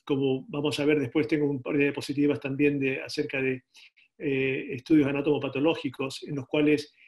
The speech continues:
claramente existe una, una microtrombosis y un daño vascular y una endotelitis, una, o sea, un daño endotelial importante, eh, sobre todo en el siste-, a, a nivel microvascular, ¿cierto? Entonces,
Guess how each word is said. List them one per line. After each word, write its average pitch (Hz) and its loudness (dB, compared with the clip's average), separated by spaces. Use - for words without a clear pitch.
claramente 165 4
existe 147 0
una, 147 0
una 151 0
microtrombosis 151 2
y 143 2
un 135 0
daño 147 2
vascular 147 -2
y 139 0
una 147 2
endotelitis, 156 0
una, 139 -4
o - -10
sea, 139 -4
un 135 -4
daño 156 2
endotelial 139 4
importante, 131 0
eh, 135 2
sobre 143 0
todo 175 4
en 170 4
el 156 2
siste-, 143 0
a, 143 -6
a 165 -2
nivel 156 2
microvascular, 147 0
¿cierto? 127 -8
Entonces, 143 -2